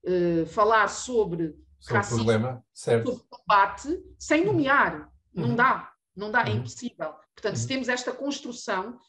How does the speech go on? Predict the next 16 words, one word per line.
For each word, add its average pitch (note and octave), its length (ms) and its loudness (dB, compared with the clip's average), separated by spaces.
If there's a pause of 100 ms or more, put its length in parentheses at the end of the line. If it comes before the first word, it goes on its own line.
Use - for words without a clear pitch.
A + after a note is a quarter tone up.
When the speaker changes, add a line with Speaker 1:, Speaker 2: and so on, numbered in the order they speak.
(140)
Speaker 1:
e G#3+ 100 2
esta, A#3 280 2 (420)
eh, G3+ 180 2
distorção A#3 840 -4 (300)
de, F#3 760 -4 (120)
de F#3+ 120 -8
identidades, G3+ 920 2
da G3+ 120 0
forma G#3 280 0
como A3 180 -4
nós G#3+ 200 -2
nos G3+ 180 -8
vemos G3 360 -4
uns F#3 160 -6
aos F3+ 220 -2
outros, F3+ 460 -6